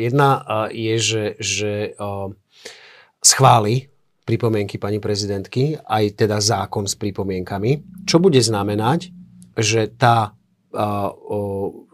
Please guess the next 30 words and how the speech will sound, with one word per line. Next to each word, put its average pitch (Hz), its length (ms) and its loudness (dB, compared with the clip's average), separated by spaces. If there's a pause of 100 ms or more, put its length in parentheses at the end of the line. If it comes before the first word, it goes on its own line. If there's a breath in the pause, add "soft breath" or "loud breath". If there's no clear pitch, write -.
(140)
časť - 480 2
pripomienkami 117 800 0 (400 soft breath)
nepostihnutá 101 960 0 (1040 soft breath)
vyjde 120 240 0
normálne 101 400 -2
v 98 80 -12
zbierke 98 240 -6
zákonov 110 640 -6 (560)
po 110 80 -8
schválení 98 320 -8
v - 80 -18
parlamente 98 400 -6
a 90 80 -8
podpise 95 480 -10 (400 loud breath)
pani 101 160 -8
prezidentkou. 107 800 -2 (480 loud breath)
A, 110 400 2
a - 320 -2
to - 160 -2
schválenie 135 480 6
tých 117 160 -2
pripomienok 120 400 2
bude 110 160 0
znamenať, 107 480 -2
že 101 320 -4
tá, 101 400 0
tá, 104 240 -4
tá 104 160 -4
časť, - 360 0 (120)
o, 98 320 -4